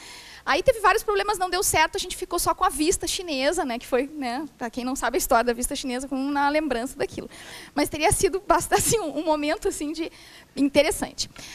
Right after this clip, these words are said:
Sobre a virada ecológica, eu acho que ontem tem bastante gente aqui que tava no debate que a gente fez.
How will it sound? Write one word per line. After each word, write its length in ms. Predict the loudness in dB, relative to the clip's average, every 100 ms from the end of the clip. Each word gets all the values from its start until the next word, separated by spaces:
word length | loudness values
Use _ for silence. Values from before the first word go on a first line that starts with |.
| -16 -14
Sobre 360 | 0 4 6 6
a 100 | 6
virada 340 | 6 6 4
ecológica, 600 | 2 -4 2 6 6 4 4
eu 60 |
acho 160 | 4 4
que 120 | 0
ontem 280 | 0 0 -4
tem 100 | 0
bastante 380 | 0 0 -4 -2
gente 260 | -2 -4
aqui 340 | -8 -6 -4 -4
que 120 | 2
tava 200 | 0 2
no 80 | -2
debate 360 | 2 2 2
que 80 | -2
a 40 |
gente 220 | -2 -2 -4
fez. 600 | 2 4 4 0 -8